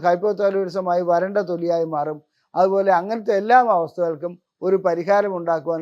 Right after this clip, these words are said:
കഴിയുന്നുകൊണ്ടാണ്, കഴിയുന്നുവെന്നാണ് തൈറോയിഡിനുള്ള ചികിത്സ. തൈ-, ഏഹ്, തൈറോയിഡിനുള്ള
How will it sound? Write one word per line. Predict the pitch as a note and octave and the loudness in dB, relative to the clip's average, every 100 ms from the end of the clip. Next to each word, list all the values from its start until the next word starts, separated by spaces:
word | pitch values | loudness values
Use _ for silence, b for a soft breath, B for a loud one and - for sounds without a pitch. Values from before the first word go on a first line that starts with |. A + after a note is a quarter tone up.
| D#3 | -4
കഴിയുന്നുകൊണ്ടാണ്, | D#3 D#3+ E3 D3+ D3+ D3+ D#3 - _ _ | -6 -6 -6 -6 -4 -4 -6 -16 _ _
കഴിയുന്നുവെന്നാണ് | E3 F3+ F3+ F3+ F3 D#3+ E3+ F#3+ _ _ | -2 0 -2 -4 -4 -4 -4 -8 _ _
തൈറോയിഡിനുള്ള | G3 G3+ G3+ G3 F3 E3 D#3 | 2 4 2 -2 -4 -4 -6
ചികിത്സ. | A#2+ A#2+ A2+ A#2 - _ _ _ - | -8 -14 -12 -14 -14 _ _ _ 0
തൈ-, | F#3 G3 - | 4 4 4
ഏഹ്, | F3+ F3 E3 | 4 4 4
തൈറോയിഡിനുള്ള | F#3 G#3+ A#3 A#3+ A#3+ A#3 | 2 4 4 4 0 -2